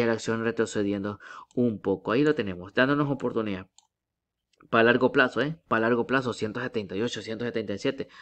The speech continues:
Me parece muy buena zona. ¿En Apo estamos haciendo algo en Apo? No. Meta, ¿te gusta Meta a partir de los ciento doce?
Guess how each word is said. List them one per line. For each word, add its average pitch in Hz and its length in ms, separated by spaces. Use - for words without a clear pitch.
Me 101 140
parece 107 460
muy 127 400
buena 104 360
zona. 95 320
¿En 143 200
Apo 185 240
estamos 175 300
haciendo 175 220
algo 180 180
en 180 60
Apo? 170 260
No. 143 420
Meta, 143 520
¿te 127 100
gusta 160 280
Meta 170 260
a 160 40
partir 165 280
de 165 60
los 165 80
ciento 165 320
doce? 180 480